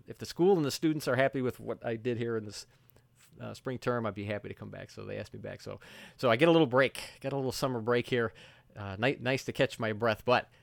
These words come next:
that's where most of my time had been going since the first of the year. That's why we've only had a few episodes up here.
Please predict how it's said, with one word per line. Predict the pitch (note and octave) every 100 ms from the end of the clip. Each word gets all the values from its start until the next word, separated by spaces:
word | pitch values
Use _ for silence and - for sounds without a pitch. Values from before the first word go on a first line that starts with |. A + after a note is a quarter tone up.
| _ _
that's | G#2+ G#2+ B2 C3+ -
where | A2+ A#2+ A#2 A2+ A2 G#2+ -
most | A#2 A2 -
of | G2
my | A2
time | A2 B2 A2+ A2+
had | G#2
been | G#2+
going | G#2+ A2+ A2 G#2
since | A#2 G#2
the | -
first | G2 A2 - G#2+
of |
the | G2+
year. | A#2 C3 B2
That's | G#2+ -
why | A2
we've | G#2 G#2
only | G2+
had | G#2
a | F#2+
few | A2 G2+
episodes | - - G#2+ G#2+
up | G#2
here. | - G#2 -